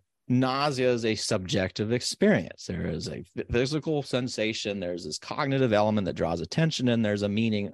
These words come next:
behind it. And you combine these together,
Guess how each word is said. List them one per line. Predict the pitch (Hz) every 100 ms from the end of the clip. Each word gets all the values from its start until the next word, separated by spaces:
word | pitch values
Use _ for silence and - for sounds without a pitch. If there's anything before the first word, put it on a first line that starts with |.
| 104
behind | 139 - 95 85
it. | - - - - -
And | 113
you | 117
combine | 120 160 127 139 170
these | 165 160
together, | - 165 80 67 78